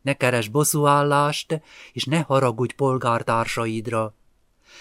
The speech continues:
Szeresd fele barátodat, mint önmagadat. Én vagyok az Úr. Tartsátok meg törvényeimet. Barmaidat ne pároztasd más nemű állatokkal.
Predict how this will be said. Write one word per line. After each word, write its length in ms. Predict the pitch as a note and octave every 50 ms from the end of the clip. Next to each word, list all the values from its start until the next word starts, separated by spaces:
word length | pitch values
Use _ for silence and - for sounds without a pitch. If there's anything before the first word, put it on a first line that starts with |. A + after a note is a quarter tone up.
| - -
Szeresd 540 | - - - F3 F3+ F#3 F3+ F3+ E3 - -
fele 260 | - D#3+ F3 F3 E3+
barátodat, 760 | D#3 E3 D#3+ E3 D#3+ D#3 D#3 D3+ D3+ D3 C#3+ D3 D3 D3+ - C#3+
mint 260 | D3 D3 D3 C#3+ -
önmagadat. 880 | D#3+ D#3+ D#3 D3 C3+ B2 A#2 A2 A#2+ A2+ G#2+ A2+ A2 G#2+ - - - _ _ _ _ _ _ _ _ _ _ -
Én 280 | - F3 F3 D#3 C3+ A2
vagyok 300 | A#2 A#2 A#2+ A2+ - -
az 180 | A2+ A2+ -
Úr. 460 | B2+ A#2+ A#2 A#2 A2+ A2+ A2+ A2 G#2 A2 - - - - - - - - - - - - - - - - - - - - - _ _ _ _ _ _ _ _ _ _ _ _ _ _ _ _ _ _ _ _ _ _ _ _ _ _ _ _ _ _ _ _ -
Tartsátok 720 | F3 F3 E3 D#3+ - - D3 C3 B2+ B2 - C3 A#2+ -
meg 220 | - B2 B2 - -
törvényeimet. 1040 | C3+ B2+ B2+ B2 A2+ A#2 A#2 A2+ A2+ A2+ A2+ A2+ A2 A2+ A2 A2 A2 A2 - - _ _ _ _ _ _ _ _ _ _ _ _ _ _ _ _ _ _ _ _
Barmaidat 760 | - A2 D3+ D#3+ E3+ E3 D#3 D#3+ D#3+ D#3 D3+ C3+ D#3 D3 D3 -
ne 180 | C3 D3+ E3+
pároztasd 1000 | E3+ - - D#3+ D#3+ D#3+ D#3+ D#3+ D#3+ D#3 D3 - - - D#3 D3+ D3+ C#3 B2+ B2+
más 320 | C3+ D3 D#3 D#3+ D#3 -
nemű 300 | - D3+ D3+ D3+ D3+ D3+
állatokkal. 1040 | C#3+ C#3+ C#3+ C#3 C3 C3 B2 - B2 A2+ A2 _ _ - - A2+ A2 A2 A2 G#2